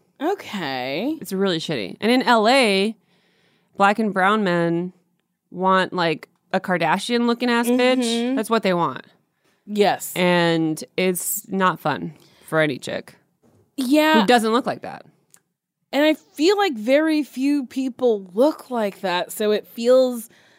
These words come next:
Speaker 1: insane to think that that's what a man would want.
Speaker 2: It's crazy.
Speaker 1: 'Cause, like, I don't have, I don't have money to get surgery.
Speaker 2: But also,
Speaker 1: These women aren't natural.
Speaker 2: it's not that. It's just, I don't look like that,
Speaker 1: Yeah.
Speaker 2: period.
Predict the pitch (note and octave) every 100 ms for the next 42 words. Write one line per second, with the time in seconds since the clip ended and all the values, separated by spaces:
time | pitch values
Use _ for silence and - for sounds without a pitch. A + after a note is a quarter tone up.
0 | _ - A#3 A3+ - - A#3+ A3+ A#3+ B3
1 | A#3+ A#3 - G#3+ G#3+ G#3 F#3 F#3 F3+ F3+
2 | F#3+ F3+ F3+ E3 C#3+ E3 E3+ C3 D3+ C#3+
3 | A3 A#4+ D4+ F#3+ - - - - - F#3
4 | F3 _ C#4 D4 E4+ E4+ A4+ G#4 A#3 C3
5 | - A#4 A4+ B3 A3+ A3+ G3+ F3+ E3 G#3+
6 | - G#3 G#3 A3+ C4+ C#4+ D#4+ - _ -
7 | E4+ G#4+ G4+ G4+ G4+ F#4 E4 G#3 A3 B3+
8 | D4 F4 F#4 A4 G#4+ A#4+ F#4 E3+ - D#4+
9 | F#4+ F#4 - - F4 A4+ C5 G4+ B3+ F#3
10 | D3+ - A#3+ G4+ G4+ G#4 C#3+ C3 F3+